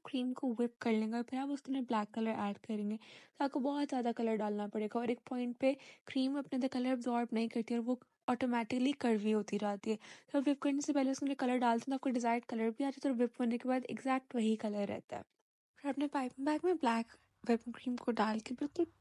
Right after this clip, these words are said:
पतला सा कट लगाना है उसकी टिप पे, ताकि बिल्कुल पतली सी लाइन फॉर्म में व्हिपिंग क्रीम निकले और आपने उसको एग्जैक्ट सेम ट्रेस कर लेना है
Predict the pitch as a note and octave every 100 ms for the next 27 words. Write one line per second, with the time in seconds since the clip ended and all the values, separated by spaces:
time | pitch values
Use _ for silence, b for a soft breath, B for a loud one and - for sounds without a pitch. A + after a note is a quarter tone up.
0 | - B3+ - D4 D4 D4+ - D#4+ D4+ -
1 | B B - A3 - A#3+ A#3 A3 A3+ A#3+
2 | - B3 - A3+ - - C#4 C#4 - _
3 | - C4 C#4 C#4+ D#4 D4+ B3 - A#3 B3
4 | - - B3+ D4 - - A3 G#3+ G#3+ A#3
5 | - A3 G#3+ A3+ A#3 A#3 B3+ A3+ G#3+ A3
6 | - A#3+ A3 A3 G#3+ A#3+ A#3 A3 A3 A3
7 | - - A#3 - A3 - - A3 A3 -
8 | - A#3+ G#3+ A#3 - A3 G#3+ - A3+ A3
9 | A3+ A#3+